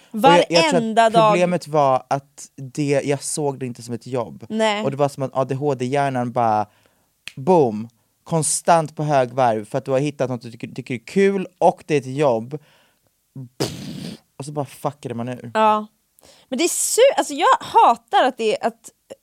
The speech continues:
Speaker 2: gå in i väggen är ett fenomen.
Speaker 1: Ja, jag
Speaker 2: För att
Speaker 1: vet.
Speaker 2: alltså så här,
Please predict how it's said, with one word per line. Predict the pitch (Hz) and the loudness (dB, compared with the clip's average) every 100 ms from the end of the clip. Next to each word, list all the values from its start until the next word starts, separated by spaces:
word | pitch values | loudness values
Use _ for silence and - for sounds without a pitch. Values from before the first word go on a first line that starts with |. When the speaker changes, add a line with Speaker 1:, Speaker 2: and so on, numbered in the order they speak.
| - | -8
Speaker 2:
gå | 220 262 | -4 -2
in | 233 | -2
i | |
väggen | 220 226 202 208 | 0 -2 -2 -4
är | 202 | -4
ett | 202 | -4
fenomen. | - 202 214 220 - - _ _ 127 | -8 -8 -10 -10 -14 -20 _ _ 2
Speaker 1:
Ja, | 131 127 | 2 4
jag | |
Speaker 2:
För | 285 | 4
att | |
Speaker 1:
vet. | 285 | 2
Speaker 2:
alltså | 294 302 | 0 2
så | 285 | 6
här, | 226 208 208 | 6 4 0